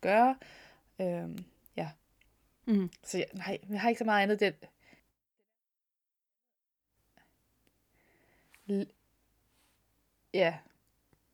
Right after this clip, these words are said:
Speaker 1: Men det er også fint, så er vi sikre på, at alle har forstået det og hørt det. Ja, præcis. Men, men jeg tror, at den er sådan halvanden minut lang eller sådan noget. Det er virkelig
Speaker 2: Mm.
Speaker 1: bare sådan en kort lille sådan appetizer, vil jeg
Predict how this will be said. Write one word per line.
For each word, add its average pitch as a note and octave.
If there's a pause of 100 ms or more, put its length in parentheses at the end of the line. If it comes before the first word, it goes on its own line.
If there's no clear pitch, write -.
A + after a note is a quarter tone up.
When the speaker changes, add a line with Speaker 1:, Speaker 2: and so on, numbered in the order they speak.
(520)
Speaker 1:
Men F#3
det G3+
er G3
også F#3+
fint, F#3
så G3+
er F#3+
vi G3
sikre G3
på, G3
at F3+
alle F#3
har F3+
forstået F3+
det F3 (140)
og F#3
hørt E3+
det. F3 (340)
Ja, F3 (640)
præcis. F3 (400)
Men, G#3+ (220)
men G3
jeg F3+
tror, A#3+
at F3+
den F3
er E3
sådan F3+
halvanden F#3
minut F3
lang E3+
eller -
sådan D#3+
noget. F3
Det E3+
er F#3
virkelig F#3+
Speaker 2:
Mm. F#3
Speaker 1:
bare D#3
sådan F3
en E3+
kort F#3
lille E3+
sådan D#3+ (840)
appetizer, F#3+ (320)
vil F#3+
jeg E3+